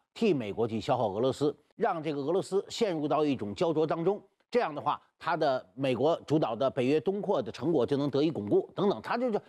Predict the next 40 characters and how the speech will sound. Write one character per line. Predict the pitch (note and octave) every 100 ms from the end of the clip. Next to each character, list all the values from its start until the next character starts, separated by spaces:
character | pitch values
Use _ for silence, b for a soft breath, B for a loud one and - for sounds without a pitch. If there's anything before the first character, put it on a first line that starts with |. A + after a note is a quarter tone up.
| b b
他 | A#3+
的 | B3
这 | A3+
个 | A3+
利 | C#4+ C4+
处 | E3+
对 | F#3 G#3+
他 | F3
是 | G3
非 | C#3+ C4
常 | F#3 B2
多 | B2+
的。 | G#2 - b b
但 | - D4
是 | A3
啊， | C3
我 | A#2+ A#2
们 | G3
要 |
说 | F3+ A#3
一 | F#3
点 | G#2+ F#2
什 | F2
么 | A#2+
呢？ | C#3+
就 | F3
是 | D3+
美 | A#2 F#2
国 | D3+
这 | A3
个 |
国 | C3 A#2+
家 | B2+ G#2+
啊， |
它 | A#2+
有 | D#3+
一 | G#2
个 | C#3
特 | D#3+ C3
点， | F#2+